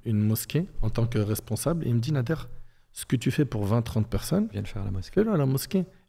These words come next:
Speaker 1: Et en fait, moi, cette, euh, visibilité, c-, l'exposition,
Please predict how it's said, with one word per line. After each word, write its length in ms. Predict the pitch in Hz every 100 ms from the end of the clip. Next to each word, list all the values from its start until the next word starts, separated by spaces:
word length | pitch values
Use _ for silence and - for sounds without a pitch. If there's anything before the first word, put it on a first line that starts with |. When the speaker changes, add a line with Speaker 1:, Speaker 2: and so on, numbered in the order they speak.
| _
Speaker 1:
Et 80 | 127
en 40 | 123
fait, 200 | 208 -
moi, 140 | 175
cette, 300 | 170 - 113 - - _
euh, 320 | 120 113 110 104
visibilité, 1300 | 127 127 123 127 120 120 139 143 139 131 117 110 110 113 - _ _ - _
c-, 380 | - - - - -
l'exposition, 840 | 139 - 143 123 131 - 180